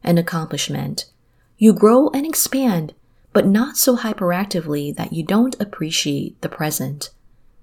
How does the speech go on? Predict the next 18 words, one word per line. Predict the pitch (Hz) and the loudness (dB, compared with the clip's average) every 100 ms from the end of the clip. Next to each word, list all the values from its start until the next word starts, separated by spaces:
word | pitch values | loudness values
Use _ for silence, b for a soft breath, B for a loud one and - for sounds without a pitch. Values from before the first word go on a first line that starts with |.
| _ _ _ _ - | _ _ _ _ -2
The | |
Incrementalist | - 277 302 330 339 330 - 311 - | 4 4 4 -2 -2 -4 -4 -2 0
ebook | 180 180 151 139 - | 0 0 -2 -4 -6
is | - 151 | -4 -4
available | 143 165 214 226 | -2 0 0 0
at | 233 143 139 | -2 -8 -2
leanpub | 165 233 226 175 165 | 4 4 2 -4 -4
dot | 180 254 - | -2 -2 -4
com | - 151 151 156 | -12 -10 -10 -4
slash | - 202 220 214 - b b | -2 -2 -4 -8 -10 b b
incrementalist. | 170 170 165 151 143 - 131 127 - - _ - - | -2 -2 -2 -4 -6 -6 -6 -6 -6 -8 _ -20 0
The | 165 | 2
link | 156 220 226 | 4 2 0
is | 226 | 0
in | 202 | 0
the | 202 | 0
show | - 160 | 0 -4
notes. | 147 135 135 - - | -6 -6 -6 -4 -6